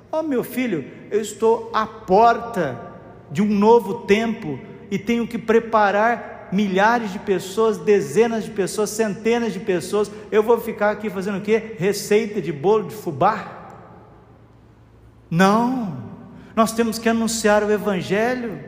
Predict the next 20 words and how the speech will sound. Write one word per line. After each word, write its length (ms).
E 200
se 180
você 480
tá 140
vendo 260
o 20
mundo 280
do 80
jeito 260
que 120
tá, 200
é 60
porque 260
você 420
não 140
anuncia 460
o 60
evangelho 380
pras 140
pessoas. 800